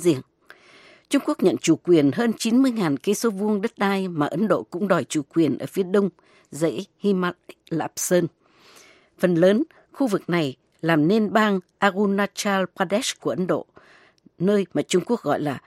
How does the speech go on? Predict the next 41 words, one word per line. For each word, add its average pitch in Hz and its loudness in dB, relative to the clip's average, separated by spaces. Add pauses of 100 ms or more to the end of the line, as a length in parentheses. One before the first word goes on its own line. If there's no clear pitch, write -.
(120)
Nam 170 0
Tây 175 0
Tạng. - -4 (720)
Một 190 0
phụ 170 -8
tá 196 4
cấp - -6
cao 240 2
của - 0
Đức 180 -4
Đạt 151 0
Lai 190 0
Lạt 170 -4
Ma 190 0 (220)
cho 220 0
hãng 202 0
tin 196 -4
Reuters 196 -2
biết 214 -2 (480)
là 185 2
khôi 262 0
nguyên 240 2
giải 156 0
Nobel 202 2
Hòa 160 2
Bình 143 2 (220)
tám 190 0
mươi 233 -4
tuổi, 123 0 (500)
Đức - -4 (100)
Đạt 156 -2
Lai 190 0
Lạt 151 -6
Ma 190 2
đã 143 -4
nhận 175 2
lời 156 2
mời 151 4
của - -8
lãnh 156 -2
đạo 156 0